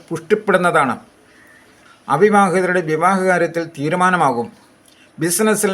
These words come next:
മെച്ചം പ്രതീക്ഷിക്കാനാവും. കുടുംബത്തോടൊപ്പം ദൂരദിക്കിലേക്ക് യാത്ര ചെയ്യാൻ അവസരമുണ്ടാകും. പൊതുവെ മാനസികം ശാരീരികമായ സൗഖ്യത്തിൻ്റെ കാലമായിരിക്കും. വസ്ത്രലാഭം,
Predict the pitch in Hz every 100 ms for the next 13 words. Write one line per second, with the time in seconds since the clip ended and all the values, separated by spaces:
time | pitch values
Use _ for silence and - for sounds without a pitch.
0 | 156 156 151 196 - - 151 170 175 175
1 | 185 160 127 107 - - - _ _ _
2 | _ _ - 156 208 220 220 190 180 175
3 | - - 143 190 196 180 185 180 160 165
4 | 160 - 143 139 160 190 196 156 170 165
5 | 160 127 143 147 175 175 151 139 120 -
6 | - - - _ _ - - - - -
7 | 160 175 220 220 - - - - 143 156
8 | 196 202 214 208 202 - 165 175 196 190
9 | 190 180 170 170 - - - - - 160
10 | 170 208 202 196 185 165 139 160 175 147
11 | 117 113 - _ _ - _ - 139 -
12 | 214 202 185 180